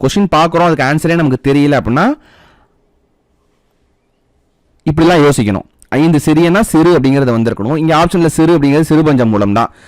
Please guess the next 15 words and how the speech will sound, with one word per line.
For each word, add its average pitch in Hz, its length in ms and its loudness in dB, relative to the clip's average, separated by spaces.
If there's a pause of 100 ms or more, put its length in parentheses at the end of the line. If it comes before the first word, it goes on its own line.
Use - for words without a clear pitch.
(220)
So, 175 80 0 (160)
பஞ்ச 180 280 0 (180)
அப்படின்னாலும் 147 540 -4 (300)
அஞ்ச 147 300 0
வந்து 117 240 -2
குறிக்கும். 98 320 -8 (160)
ஓகேங்களா? 113 380 -4
அப்ப 247 180 -4 (300)
ஆப்ஷன் 139 260 0
C 143 120 2
is 139 100 0
the 131 80 2
right 131 240 0
answer. 160 240 2 (920)
சிறுபஞ்ச 160 380 2